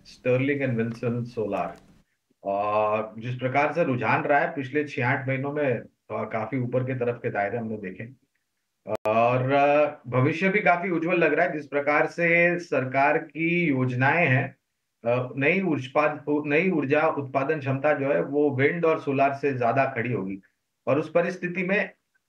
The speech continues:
Sterling and विल्सन जैसी कंपनियों को ज्यादा फायदा मिलेगा क्योंकि उनके order book मजबूत होगी। अभी order book होगी तो कामकाज सक्षम होगा, कामकाज सक्षम होगा तो नतीजे अच्छे आएंगे।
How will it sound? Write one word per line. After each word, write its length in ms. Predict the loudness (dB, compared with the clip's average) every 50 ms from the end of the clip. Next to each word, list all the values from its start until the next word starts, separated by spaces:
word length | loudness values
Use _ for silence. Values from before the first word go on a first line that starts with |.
| _ _ -20
Sterling 460 | -8 -2 0 2 2 2 0 0 0
and 120 | 0 0 0
विल्सन 360 | -2 -2 -2 -2 -2 0 0
जैसी 260 | 0 0 -2 -2 -4
कंपनियों 400 | -4 -4 -6 -4 -2 -2 -2 0
को 140 | 0 0 0
ज्यादा 220 | 0 0 0 0
फायदा 300 | 0 0 0 0 0 0
मिलेगा 320 | 0 0 0 -2 -2 -4 -6 -10 -14 _ _
क्योंकि 480 | _ _ _ _ -8 -8 -4 -2 -2 -2
उनके 180 | 0 0 2
order 280 | 2 2 2 2 0 -2
book 140 | -4 -4 -2
मजबूत 340 | -2 -2 0 0 -2 -2 -2
होगी। 200 | -2 0 0 0
अभी 180 | 0 2 2
order 280 | 2 2 2 2 2 2
book 180 | 2 0 2 2
होगी 200 | 2 2 0 0
तो 120 | -2 -2
कामकाज 440 | 0 0 -2 0 0 0 0 0 0
सक्षम 320 | -2 -6 -6 -4 -4 -4
होगा, 200 | -2 0 0 0
कामकाज 460 | 0 0 0 0 0 0 0 -2 -2
सक्षम 300 | -2 -4 -6 -4 -2 -2
होगा 200 | 0 0 0 0
तो 80 | 0 0
नतीजे 340 | 0 0 0 2 2 2 2
अच्छे 180 | 0 0 -4
आएंगे। 340 | -4 -4 -6 -8 -10 -14 -16